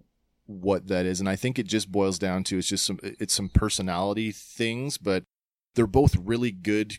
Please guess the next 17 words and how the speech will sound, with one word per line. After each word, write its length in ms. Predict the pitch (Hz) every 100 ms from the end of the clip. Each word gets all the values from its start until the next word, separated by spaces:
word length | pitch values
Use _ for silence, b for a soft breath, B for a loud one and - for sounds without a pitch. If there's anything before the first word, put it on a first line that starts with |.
| - -
character 420 | - 107 110 110
development 460 | 92 92 107 135
pieces, 340 | - 131 156 135
and 60 | 101
I'm 80 |
gonna 140 | 123 147
talk 260 | - 147
about 200 | 127 120
it 100 | 110
a 40 | 95
little 380 | 98 123 170 147
bit 140 | 123
later 340 | 113 110 101
on 140 | 104 92
because 320 | 92 - 90
this 160 | 117 -
whole, 460 | 170 175 170 147